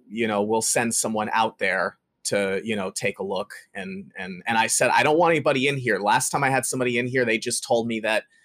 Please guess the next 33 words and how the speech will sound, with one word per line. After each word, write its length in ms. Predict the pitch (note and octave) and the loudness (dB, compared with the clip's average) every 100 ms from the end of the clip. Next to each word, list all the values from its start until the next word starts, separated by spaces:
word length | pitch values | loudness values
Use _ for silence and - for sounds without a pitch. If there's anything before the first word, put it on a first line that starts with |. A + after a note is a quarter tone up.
| _ _ _ | _ _ _
I 100 | A#2 | 0
needed 200 | A2+ A2 | 0 -2
to 100 | - | -4
move 100 | A2 | -8
the 60 | G2 | -4
box 340 | G2+ G#2 - | 2 2 0
in 40 | G#2+ | -6
my 100 | G2 | -2
bedroom, 500 | - A#2 G#2+ G2+ G2 | 0 0 0 -6 -4
and 120 | A2+ A2 | -2 0
I 120 | A#2+ | 2
don't 240 | A#2 A#2 | 2 2
wanna 200 | B2 A#2+ | 4 2
let 180 | A#2 A2+ | 2 -2
somebody 260 | - A2+ A2 | -2 -2 -2
in 80 | |
my 120 | G#2+ G#2 | 0 2
house 320 | A2+ G#2 - | 2 2 0
if 60 | |
I 100 | G#2 | -2
don't 140 | G2 - | -2 -2
have 200 | G2 - | -2 -2
to. 160 | - G2+ | -4 -2
I 60 | |
don't 100 | G#2 | 0
want 180 | A2+ A2 | 0 -2
them 100 | A2 | -6
to 60 | G2+ | -6
tell 180 | A2 | -4
me 80 | G2+ | -2
the 60 | F#2 | -4
same 260 | - F#2+ F#2 | -4 -4 -4
thing." 260 | G2 D2+ | -4 -6